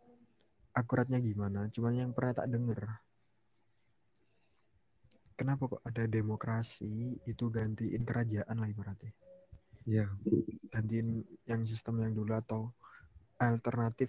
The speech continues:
Speaker 1: sistem apapun gitu.
Speaker 2: Mm-mm.
Speaker 1: Kalau dulu, aku pernah dengar kayak gini kalau nggak salah. Dulu itu untuk, untuk mencari siapa yang paling hebat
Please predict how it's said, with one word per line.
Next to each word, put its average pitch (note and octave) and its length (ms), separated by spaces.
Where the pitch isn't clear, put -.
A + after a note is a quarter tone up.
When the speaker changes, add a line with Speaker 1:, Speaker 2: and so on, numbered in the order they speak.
Speaker 1:
sistem A#2 340
apapun A2+ 400
gitu. - 140
Speaker 2:
Mm-mm. G#2 400
Speaker 1:
Kalau A#2+ 220
dulu, B2+ 320
aku A#2+ 160
pernah B2+ 180
dengar A#2 140
kayak A2 100
gini G#2 220
kalau F#2+ 160
nggak G2 120
salah. - 200
Dulu A#2 240
itu D3+ 180
untuk, C3 460
untuk B2 440
mencari B2+ 440
siapa B2 440
yang A#2 220
paling A#2+ 280
hebat A2 340